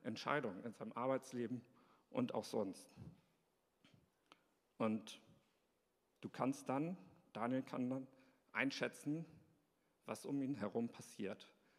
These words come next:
Er kann sagen, ist dieser Vorgesetzte gerade gut drauf?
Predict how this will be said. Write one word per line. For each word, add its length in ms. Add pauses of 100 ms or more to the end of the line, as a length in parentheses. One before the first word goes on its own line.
(220)
Er 100
kann 180
sagen, 480
ist 160
dieser 160
Vorgesetzte 560
gerade 280
gut 220
drauf? 300